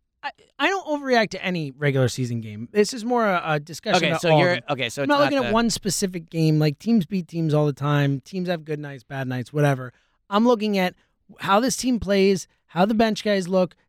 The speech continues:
Speaker 1: how Doc Rivers is running the rotations, all that stuff, and sa-, and trying to translate into a pl-, like, look, I, I'm not out on the Sixers. I do think that some of the panic has gone too far.
Speaker 2: Yes, that's my point I'm
Speaker 1: But
Speaker 2: making.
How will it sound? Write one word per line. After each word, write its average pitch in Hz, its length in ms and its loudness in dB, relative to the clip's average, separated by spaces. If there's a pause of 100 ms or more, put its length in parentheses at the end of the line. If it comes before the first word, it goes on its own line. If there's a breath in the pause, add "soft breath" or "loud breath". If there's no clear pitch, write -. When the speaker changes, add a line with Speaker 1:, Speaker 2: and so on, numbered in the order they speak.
(120)
Speaker 1:
how 185 140 2
Doc 226 240 2
Rivers 220 300 0
is 185 140 -4
running 196 240 0
the 190 80 -4
rotations, 175 600 2
all 175 120 4
that 180 140 2
stuff, 170 180 -4
and 165 120 -10
sa-, 170 120 -8 (120)
and 156 180 -4
trying 175 220 -2
to 151 60 -2
translate 202 520 2
into 180 180 0
a 165 40 0
pl-, - 140 -10 (300 soft breath)
like, 220 160 2
look, 185 200 2 (180)
I, 262 240 2 (120)
I'm 277 180 2
not 302 260 2 (120)
out 233 220 2
on 185 120 0
the 170 60 -4
Sixers. 131 360 -4
I 175 140 2
do 214 200 2
think 240 240 -2
that 190 160 -2
some 208 220 0
of 196 60 0
the 180 80 -4
panic 185 440 0
has 156 140 -4
gone 151 400 2
too 220 220 4
far. - 180 2
Speaker 2:
Yes, 120 220 2
that's 202 260 -2
my 202 120 -4
point 151 280 -2
I'm 117 60 -6
Speaker 1:
But 233 120 6
Speaker 2:
making. 208 120 0